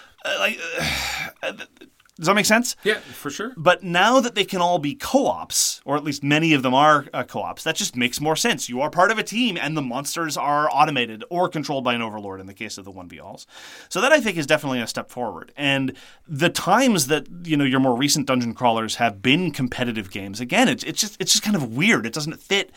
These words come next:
Speaker 1: the style or the narrative. It's also one of the, uh, just to pick a relatively minor example,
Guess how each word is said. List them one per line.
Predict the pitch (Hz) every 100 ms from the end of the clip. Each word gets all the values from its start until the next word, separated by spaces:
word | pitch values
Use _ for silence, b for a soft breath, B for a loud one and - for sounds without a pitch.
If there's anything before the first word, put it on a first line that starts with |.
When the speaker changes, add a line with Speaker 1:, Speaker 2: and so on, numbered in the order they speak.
| B B B
Speaker 1:
the | 127
style | - - 139 147 139 135
or | 139 127
the | 117
narrative. | 127 151 110
It's | 107 175
also | 170 175
one | 156
of | 143
the, | 131 123
uh, | 117 110
just | 113 123
to | -
pick | 127 110
a | 104
relatively | 113 110 110 104
minor | 120 156
example, | 139 107 101 101